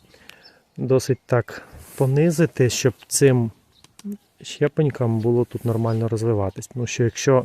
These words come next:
лишити оту висоту, ну взагалі персик треба обрізати, так лишати не можна. І, і якщо я залишу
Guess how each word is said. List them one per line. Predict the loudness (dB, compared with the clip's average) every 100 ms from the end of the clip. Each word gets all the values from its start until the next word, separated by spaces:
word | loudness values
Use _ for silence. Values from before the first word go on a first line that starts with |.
| 0
лишити | -4 0 2 2 2 -2
оту | -2 0 0
висоту, | 0 0 -4 -2 0
ну | 0
взагалі | 2 2 0
персик | -2 -4 -4 -2
треба | -2 0
обрізати, | -2 -2 -2 -2 -2 -10 _ _
так | -8 -4
лишати | -4 -2 -4 -2
не | -4
можна. | -2 -4 -6 -12 -14 -20 -20 -20 -20 -20 _ -14
І, | -8 -4 -4 -2 -4 -4
і | 0
якщо | 0 0 2 4
я | 4 2 -4 _ _ _ _ _ _ -20 _ -16 -10
залишу | -4 2 4 4 4 -2